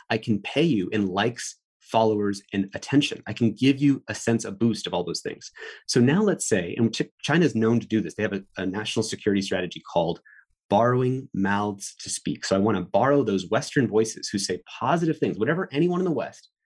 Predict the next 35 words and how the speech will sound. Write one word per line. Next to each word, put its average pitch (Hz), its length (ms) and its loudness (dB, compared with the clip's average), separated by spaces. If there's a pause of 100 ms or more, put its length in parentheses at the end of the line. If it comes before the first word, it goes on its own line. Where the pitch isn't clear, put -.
(240)
says 120 180 -4
something 117 280 -2
positive 156 420 0
about 143 200 0
China 120 380 -6
and 107 140 -2
the 104 80 -4
Uyghurs 135 320 0
are 104 40 -2
not 113 220 -4
a 135 40 -4
human 127 260 -4
rights 110 200 -10
problem 120 280 -2
and 90 40 -4
it's - 120 -12
all 117 140 -2
fine, 113 360 -4 (580)
China 190 280 2
can 120 140 0
just 110 160 -6
say, 113 180 2
"We're 131 160 0
gonna 185 180 0
dial 110 580 -4
up 117 200 -6
those 92 200 -4
people." - 320 -6
So - 140 -6
they 123 120 4
get 127 260 -2
paid 120 380 2
in 92 180 -6
more 113 220 0
likes, 92 440 -6